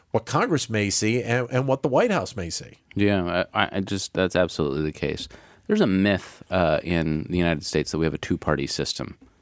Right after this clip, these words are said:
Speaker 2: right? And that myth goes something like this. Democrats or Republicans, they tend to take turns between who gets control, uh, uh, the levers of power. Um, but it's a two-party system. There's no room for third parties. The reason that's a myth is because each party represents a very unruly, unruly coalition.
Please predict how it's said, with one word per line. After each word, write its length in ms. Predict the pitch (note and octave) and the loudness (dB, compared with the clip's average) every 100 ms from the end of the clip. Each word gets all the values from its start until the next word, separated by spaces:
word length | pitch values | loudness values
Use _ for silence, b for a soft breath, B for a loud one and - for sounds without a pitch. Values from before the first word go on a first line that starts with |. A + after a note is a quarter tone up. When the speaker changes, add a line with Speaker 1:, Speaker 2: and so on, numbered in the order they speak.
| _ - | _ -4
Speaker 2:
right? 200 | D#2+ - | -4 -2
And 100 | F2+ | -2
that 140 | E2 | 0
myth 320 | F#2 F#2+ - - | -2 -2 -6 -6
goes 160 | F2+ E2+ | -2 0
something 180 | G2+ | 0
like 160 | E2+ D#2+ | 0 0
this. 260 | D#2+ D#2 - | -2 -2 -2
Democrats 480 | F2+ F#2 F2+ E2+ | -2 0 0 -2
or 60 | E2 | -2
Republicans, 460 | D#2 D#2+ D#2 D2+ - | -2 -2 -2 -6 -8
they 80 | |
tend 240 | D2+ E2 D2+ | -6 -6 -4
to 40 | |
take 140 | D#2 D2+ | -6 -4
turns 220 | E2 D2+ | -4 -4
between 300 | - D#2 D2+ | -8 -6 -6
who 100 | D#2 | -4
gets 200 | D#2 - | -6 -6
control, 360 | - D#2 D2+ C#2 - | -12 -8 -8 -8 -8
uh, 140 | D#2 D2 - - - - | -6 -6 -10 -20 -20 -8
uh, 260 | D#2 D#2+ D#2+ | -6 -6 -6
the 100 | D#2+ | -2
levers 340 | D#2+ D#2 D2+ D2+ | 0 2 0 -4
of 100 | - | -2
power. 380 | D#2 D2+ D2+ B B B B B - | 2 2 0 B B B B B -2
Um, 160 | F#2 F2+ | 2 2
but 100 | F#2+ | 0
it's 120 | - | -2
a 40 | |
two-party 300 | - B2 G#2+ | -2 2 2
system. 300 | - F#2+ F2+ | 0 -4 -2
There's 180 | F2+ D#2+ | -2 0
no 60 | E2+ | 0
room 140 | E2 | 0
for 120 | D2+ | -2
third 200 | D2+ D2+ | -4 -4
parties. 460 | - D2+ C#2+ C#2 - B B B B | -4 -2 -2 -4 -10 B B B B
The 60 | D3+ | 0
reason 160 | A3+ | 2
that's 140 | G3+ - | 2 2
a 60 | |
myth 420 | G#2 B2+ C3 E2+ F#2 | 2 4 4 2 0
is 140 | F#2+ | 0
because 400 | G2 - F#2+ E2+ | 0 2 2 2
each 220 | C#3 D3 | -2 -4
party 260 | - B2 A2 | 0 2 4
represents 580 | F2+ F2 E2+ E2+ D#2+ - | 2 2 0 0 -2 -2
a 120 | E2+ D#2+ | -2 0
very 360 | E2+ F#2+ F2+ | 2 4 4
unruly, 640 | D2+ D#2 D2 E2 D#2+ D2+ - | 2 0 0 0 0 0 -2
unruly 600 | E2+ D#2+ E2+ E2+ D#2 D2 b b b b | -2 0 2 2 2 0 b b b b
coalition. 560 | - D#2 C#2+ - A#1+ | 0 2 2 0 -4